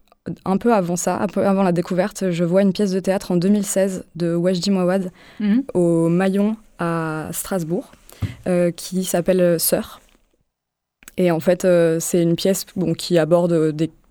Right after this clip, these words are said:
Speaker 1: 'fin, des questions qui sont très propres à Wajdi Mouawad et dans lesquelles, en plus, de manière diasporique,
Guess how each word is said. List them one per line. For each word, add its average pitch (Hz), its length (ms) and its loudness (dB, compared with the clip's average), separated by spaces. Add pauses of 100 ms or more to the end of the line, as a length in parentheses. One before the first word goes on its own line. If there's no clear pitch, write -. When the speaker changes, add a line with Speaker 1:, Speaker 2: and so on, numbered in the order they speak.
(260)
Speaker 1:
'fin, 156 360 -4 (720)
des 175 140 2
questions 185 320 2
qui 190 140 -2
sont 175 160 0
très 180 160 0
propres 185 300 -2
à 170 40 4
Wajdi 170 280 2
Mouawad 175 340 4
et 165 140 2
dans 160 180 0
lesquelles, 175 260 2
en 170 80 2
plus, 175 280 -4
de 170 120 0
manière 170 300 2
diasporique, 175 580 0